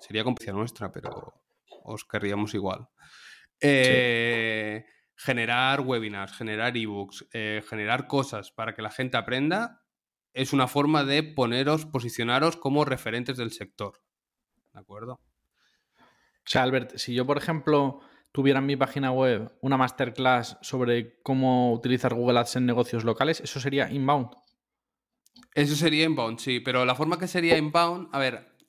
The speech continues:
Speaker 1: yo la forma que sería i-, inbound sería, uno, o lo cuelgas, eh, o lo cuelgas abierto en tu canal de YouTube, ¿de acuerdo?
Speaker 2: Ajá.
Speaker 1: Que eso está bien, pero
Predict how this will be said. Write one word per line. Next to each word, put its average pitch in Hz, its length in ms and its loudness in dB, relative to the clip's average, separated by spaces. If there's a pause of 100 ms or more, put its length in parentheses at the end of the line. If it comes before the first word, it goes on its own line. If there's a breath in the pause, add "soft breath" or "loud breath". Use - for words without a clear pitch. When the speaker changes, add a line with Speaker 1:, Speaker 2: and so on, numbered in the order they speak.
(200)
Speaker 1:
yo 151 280 2
la 180 120 2
forma 170 260 -4
que 160 80 -6
sería 143 540 -2
i-, - 260 -16
inbound 143 480 0
sería, 127 400 -2
uno, 139 500 0 (460 loud breath)
o 131 140 2
lo 120 180 2
cuelgas, 151 680 2 (120)
eh, 131 760 -2
o 120 80 -2
lo 110 120 -4
cuelgas 147 340 0
abierto 151 440 0
en 120 80 -6
tu 123 100 -10
canal 127 220 -4
de 131 80 -2
YouTube, 180 340 2 (140)
¿de - 80 -4
acuerdo? 127 260 2
Speaker 2:
Ajá. 120 100 2
Speaker 1:
Que - 40 2
eso 127 120 -4
está 131 200 -2
bien, 156 400 0 (800)
pero 156 440 2